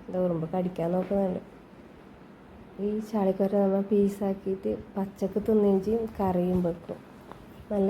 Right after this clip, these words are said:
ടേസ്റ്റ് ഉണ്ടാകും കറി വെച്ചാൽ. ദാ നൊസ്റ്റാൾജിയ ഫീൽ ആവുന്നതാ ചാളിക്കരട്ട്. ദാ കുറേ താഴെ വീണിട്ടതാ പറങ്കി മാങ്ങയും കരട്ടി. അടുത്തായിട്ട് നമുക്ക് ഇത് തിന്ന് നോക്കാം. ഉപ്പിട്ടിട്ട്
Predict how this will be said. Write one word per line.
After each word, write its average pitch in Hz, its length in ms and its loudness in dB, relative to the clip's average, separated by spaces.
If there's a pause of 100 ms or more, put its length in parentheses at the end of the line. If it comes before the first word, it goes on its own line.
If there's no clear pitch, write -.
(140)
ടേസ്റ്റ് 220 320 2
ഉണ്ടാകും 185 280 2
കറി 170 240 -4
വെച്ചാൽ. 175 380 -8 (160)
ദാ 180 60 -6 (960)
നൊസ്റ്റാൾജിയ 190 600 0 (120)
ഫീൽ 214 280 4
ആവുന്നതാ 180 360 -2 (1500)
ചാളിക്കരട്ട്. 170 640 -4
ദാ 180 80 -4 (180)
കുറേ 190 220 2 (180)
താഴെ 180 400 0
വീണിട്ടതാ 175 420 -2 (200)
പറങ്കി 175 320 4
മാങ്ങയും 160 340 2
കരട്ടി. 180 340 -6 (1700)
അടുത്തായിട്ട് 190 460 0
നമുക്ക് 190 260 2
ഇത് 180 220 -2
തിന്ന് 185 240 4
നോക്കാം. 175 300 -2 (800)
ഉപ്പിട്ടിട്ട് 190 600 -2